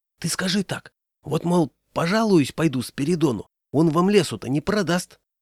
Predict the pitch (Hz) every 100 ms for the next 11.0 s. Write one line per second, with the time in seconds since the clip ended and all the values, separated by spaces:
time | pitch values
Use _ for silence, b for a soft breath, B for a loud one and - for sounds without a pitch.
0 | _ _ _ - 117 117 156 127 120 123
1 | 113 - _ - 143 165 165 - 180 151
2 | - 123 139 139 151 113 - - 120 156
3 | - 120 - - 151 131 143 143 135 -
4 | 156 151 131 98 - _ _ _ _ _
5 | _ _ _ _ _ _ _ _ _ -
6 | 113 117 - 123 110 120 131 147 117 117
7 | 113 113 113 127 110 - _ _ _ _
8 | - 113 131 - 104 110 - 131 - 113
9 | 101 104 - 110 107 113 190 127 - 113
10 | - 117 117 107 - 123 117 98 -